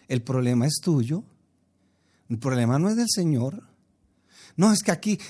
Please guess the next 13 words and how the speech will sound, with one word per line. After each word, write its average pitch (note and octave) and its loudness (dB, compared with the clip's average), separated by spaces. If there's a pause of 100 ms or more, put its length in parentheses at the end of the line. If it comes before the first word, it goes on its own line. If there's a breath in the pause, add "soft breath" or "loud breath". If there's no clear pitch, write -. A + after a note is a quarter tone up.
(140 loud breath)
todos G3+ 4
deben G3+ 4
estar E3 2
en F3+ 4
pecado. C#3+ -2 (1000)
La D3 4
iglesia C#3+ 0
del G3+ 0
Señor C#3 2
no C#3 2
está D3 0
en D3 0
pecado. C#3 -8